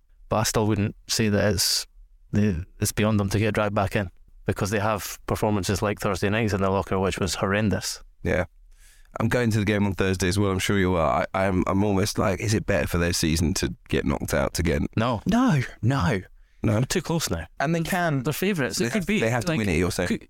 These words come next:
Speaker 1: they don't have to win it, but if they win it, then, oh, the league, and they win it and they stay up and they finish, what, what is it, ninth, uh, seventeenth or
Speaker 2: Yeah,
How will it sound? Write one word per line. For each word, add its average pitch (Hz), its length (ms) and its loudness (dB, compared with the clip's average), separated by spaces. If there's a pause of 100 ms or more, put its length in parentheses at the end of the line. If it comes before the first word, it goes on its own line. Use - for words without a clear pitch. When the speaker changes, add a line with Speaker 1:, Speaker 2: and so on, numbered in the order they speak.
Speaker 1:
they 233 60 0
don't 196 140 0
have 202 220 -2
to 147 100 0
win 131 100 2
it, 156 120 0
but 160 60 0
if 165 100 -4
they 139 80 0
win 185 180 0
it, 117 160 -2
then, 131 300 2
oh, - 160 0 (100)
the 151 160 -2
league, 170 300 -2 (100)
and 139 140 0
they 143 40 2
win 185 160 2
it 143 40 2
and 123 100 2
they 113 40 2
stay 139 260 0
up - 200 -2
and 117 120 2
they 113 40 2
finish, 113 500 -2
what, 117 220 2 (120)
what 120 180 2
is 104 80 0
it, 104 160 -2 (380)
ninth, 117 360 -2
uh, 113 360 0 (280)
seventeenth 120 440 -2
or 95 60 2
Speaker 2:
Yeah, 92 60 2